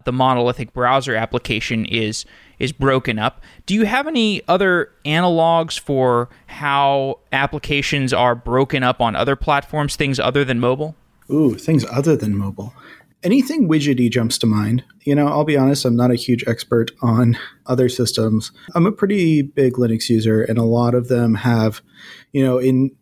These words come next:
Speaker 2: gnome Shell, there's, like, in the top right-hand corner, there's, like, a task tray where you can add various things there. And th-, there's a way to get ongoing apps in the bottom left. So, like, anything,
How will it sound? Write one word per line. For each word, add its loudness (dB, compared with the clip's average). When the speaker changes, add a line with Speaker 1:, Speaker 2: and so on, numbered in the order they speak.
Speaker 2:
gnome 2
Shell, 2
there's, 2
like, 0
in 2
the 4
top 0
right-hand 2
corner, 2
there's, 0
like, 0
a 2
task 0
tray 0
where 2
you 2
can -4
add 0
various 2
things 0
there. -4
And 0
th-, -2
there's 2
a 4
way 4
to 0
get -2
ongoing 2
apps 0
in 2
the 0
bottom 2
left. 0
So, 0
like, 2
anything, 0